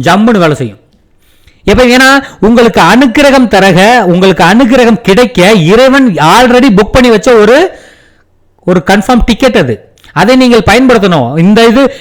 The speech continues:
எல்லாருக்குமே பொதுப்படையானது அப்படிங்கிறது எதுவுமே வேலை செய்யாதுங்க. உங்களுக்கு என்ன அனுகிரகம் இருக்குன்னு முதல்ல கவனிங்க, நமக்கு என்ன இறைவன் கொடுத்திருக்காருன்னு முதல்ல கவனிங்க. அந்த கவனத்தின் அடிப்படையில் நீங்கள் அதை புரிஞ்சுக்கிட்டீங்கன்னா, அந்த தெய்வம் அந்த இடத்துல வந்தே சேரும்.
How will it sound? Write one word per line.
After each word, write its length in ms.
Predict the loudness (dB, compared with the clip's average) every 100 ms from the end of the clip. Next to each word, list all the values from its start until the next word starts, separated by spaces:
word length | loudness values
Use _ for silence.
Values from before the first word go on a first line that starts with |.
| -2
எல்லாருக்குமே 560 | 0 0 0 0 0
பொதுப்படையானது 840 | 0 0 -2 0 0 2 2 0 0
அப்படிங்கிறது 500 | 0 -2 -2 -2 0
எதுவுமே 420 | 0 0 0 0
வேலை 200 | 0 -2 -2
செய்யாதுங்க. 400 | -4 -4 -6 -10 -16 -10
உங்களுக்கு 540 | -2 0 2 2 0 0
என்ன 340 | 0 0 0
அனுகிரகம் 360 | 0 0 0 0
இருக்குன்னு 360 | 0 -2 -2
முதல்ல 20 | -2
கவனிங்க, 600 | 0 -2 -2 -4 -6 -10 -20 -12
நமக்கு 340 | -4 -2 0 0
என்ன 220 | 0 2
இறைவன் 340 | 2 0 0
கொடுத்திருக்காருன்னு 640 | 0 -2 0 0 0 -2 -2
முதல்ல 140 | -2
கவனிங்க. 440 | -2 -4 -6 -10 -12 -16 -6
அந்த 280 | -2 -2 0
கவனத்தின் 540 | 0 0 0 0 0
அடிப்படையில் 720 | 0 0 -2 -2 0 0 0
நீங்கள் 220 | 0 0 0
அதை 160 | 0
புரிஞ்சுக்கிட்டீங்கன்னா, 580 | 0 0 0 0 -2 -2
அந்த 220 | -2 0
தெய்வம் 300 | 0 0 0
அந்த 180 | 0 -2
இடத்துல 180 | -2 -4
வந்தே 260 | -2 -4
சேரும். 320 | -2 -2 -4